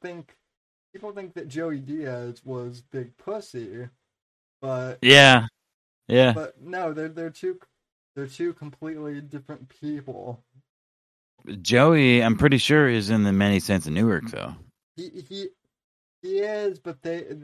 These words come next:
Speaker 1: he's like, he's in there for, like, he's in there for, like, maybe two minutes, and he, he doesn't really say anything. It's more like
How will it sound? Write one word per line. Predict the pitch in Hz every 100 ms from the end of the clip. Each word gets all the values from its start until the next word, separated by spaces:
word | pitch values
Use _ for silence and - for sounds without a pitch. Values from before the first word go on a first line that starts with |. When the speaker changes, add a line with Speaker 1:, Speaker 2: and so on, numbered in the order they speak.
| 143 135
Speaker 1:
he's | 165 180 175
like, | 170 160
he's | 139 180
in | 196 196
there | 190
for, | 185 165
like, | 143 127 123 127 _ _ _ _ _ _ _ _ _ _ _ _
he's | 165 170
in | 190
there | 185
for, | 165 156
like, | 139 123 120
maybe | 123 139 165 180 175 139 _ _ _
two | 160 151
minutes, | 139 127 139 165 165 139
and | 135 131 131
he, | 127
he | 135
doesn't | 143 147 139
really | 131 127
say | 123 - 139
anything. | 131 117 113 110
It's | 123 123
more | 139 147
like | 139 131 127